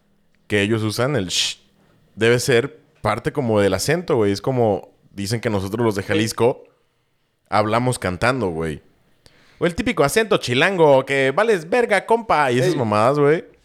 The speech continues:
Speaker 1: son acentos, güey. El acento norteño también es como que así, si vas, por ejemplo, pa Monterrey,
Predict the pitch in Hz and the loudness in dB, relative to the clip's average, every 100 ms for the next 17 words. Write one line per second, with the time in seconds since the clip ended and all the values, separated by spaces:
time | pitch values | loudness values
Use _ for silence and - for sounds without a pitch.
0 | _ _ - 120 139 139 165 165 104 101 | _ _ -8 -2 -2 0 -2 -4 -4 -2
1 | 85 - _ _ _ _ _ _ _ _ | -2 -6 _ _ _ _ _ _ _ _
2 | _ _ - 120 107 104 98 160 135 123 | _ _ -2 0 0 -2 -2 0 0 -2
3 | 131 139 123 110 117 147 139 - 80 - | -4 -2 0 0 -2 -4 -4 -4 -8 -4
4 | 110 131 131 - 95 92 - 101 90 87 | -2 -2 -4 -4 -2 -2 -4 -6 -6 -6
5 | 87 85 80 - 143 208 196 - | -4 -4 -4 -4 2 2 0 -6